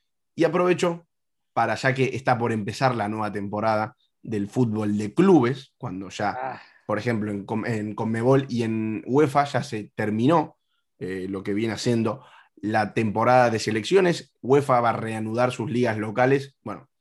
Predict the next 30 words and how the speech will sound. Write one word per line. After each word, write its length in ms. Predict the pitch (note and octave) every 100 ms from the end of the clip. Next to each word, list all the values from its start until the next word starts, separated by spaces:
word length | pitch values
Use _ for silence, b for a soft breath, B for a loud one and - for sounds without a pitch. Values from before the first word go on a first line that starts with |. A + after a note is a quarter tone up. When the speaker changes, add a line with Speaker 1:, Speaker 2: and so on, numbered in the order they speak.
| - _
Speaker 1:
los 120 | C3+
pa-, 160 | - E2+
los 360 | G#2+ G2 - -
clubes 520 | B2 A#2 A2 G2+ -
y 60 |
los 140 | A2 G#2
países 300 | A2 A#2 G#2+
europeos 460 | A2 A2 C3+ C3+ C3+ B -
a 120 | F#2
partir 300 | G#2+ G#2+ A2+
de 80 | G#2+
mitad 220 | G2+ G#2+
de 60 |
agosto, 300 | A2 D#3+ B2+
catorce 380 | G#2 G#2 A2 A#2
de 60 | A#2
agosto. 400 | E3 E3 G#3 - b b b _ _ _ -
Y 140 | F3+
en 120 | G3
Conmebol 460 | F#3 G3 G3+ G#3 G3
ya 220 | - E3
arrancó 380 | D#3 D#3+ D#3 D#3+
la 100 | D3+
Copa 180 | D#3 D3+
Libertadores, 460 | D#3 D3+ E3+ E3+
dentro 260 | C#3+ C#3 C3+
de 80 | B2
poco, 400 | C#3 B2 C3+ C3+
también 300 | A2 A#2+ B2
esta, 140 | A#2